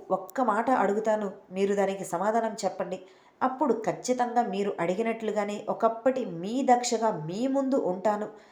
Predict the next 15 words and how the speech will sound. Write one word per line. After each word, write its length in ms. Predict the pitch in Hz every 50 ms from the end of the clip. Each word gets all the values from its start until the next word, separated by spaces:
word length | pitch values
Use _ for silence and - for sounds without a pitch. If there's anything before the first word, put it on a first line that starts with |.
| - - _ - -
ఇక 120 | 233 -
ఎప్పటికీ 640 | 214 156 160 185 180 - - 240 240 240 254 240
జీవితాంతం 720 | 196 147 165 175 196 214 220 233 214 208 202 208 196 165 165
మీతోనే 540 | 165 196 226 262 240 247 262 254 254 247 -
ఉండిపోతాను" 760 | - 180 185 196 214 208 208 208 208 208 208 202 196 208 214 - -
అని 200 | 202 196 220 - -
అన్నది. 420 | 170 160 165 175 170 180 403 - - - - _ _ _ _ _ _ _ _ _ _ _ _ _ _ _ _ _ _ _ _ _ _ _ -
అప్పటికైనా 600 | 214 214 214 220 254 247 247 240 220 220 226 233
కనీసం 560 | 226 226 196 180 196 208 214 208 220 214 202 -
అతను 220 | 196 185 202 202 180
మారతాడు 560 | 160 165 160 165 196 202 202 226 208 208 208
ఏమో 400 | 208 - 190 180 185 185 202 - -
అనే 160 | 185 202 202
చిన్న 420 | 196 - - 214 208 226 247 262
ఆశతో, 500 | 254 - 165 165 170 165 - 185 - 185